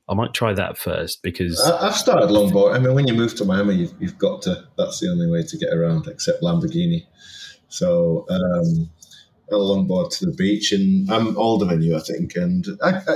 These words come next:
Speaker 2: it's, you don't, the thing on a longboard is you're not going very fast. You just, like, it's kind of a very meandering type of sport. Not really a sport at all. It's just quite a lazy way of getting around, actually.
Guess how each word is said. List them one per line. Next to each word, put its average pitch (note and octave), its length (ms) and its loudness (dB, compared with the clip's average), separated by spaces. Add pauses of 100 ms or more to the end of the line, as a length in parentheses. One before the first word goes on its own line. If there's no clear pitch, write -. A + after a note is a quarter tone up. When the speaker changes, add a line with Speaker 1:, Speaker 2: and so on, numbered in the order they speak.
Speaker 2:
it's, - 440 -4
you D3+ 100 0
don't, - 200 -2
the - 60 -12
thing A3+ 140 -2
on G3+ 60 4
a E3+ 40 4
longboard D3 400 4
is - 120 -4
you're C3+ 140 0
not - 140 -8
going A#2+ 240 -2
very A#2 180 0
fast. - 420 -4
You G#2+ 100 -4
just, - 380 -12
like, G2+ 240 -8 (180)
it's G2 100 -10
kind B2 240 0
of G2 160 -2
a F#2+ 480 2
very G#2 180 2
meandering F#2 680 0
type - 280 -6
of E3 120 -6
sport. E3+ 420 -4 (160)
Not - 120 2
really G2+ 140 6
a - 40 0
sport - 280 4
at A#2+ 120 2
all. D3 220 2
It's - 180 -6
just - 300 -6 (800)
quite F2 140 0
a E2+ 60 0
lazy F2+ 360 0
way F2 140 0
of E2 80 -4
getting E2+ 200 -4
around, E2 340 -2
actually. D#2+ 320 -8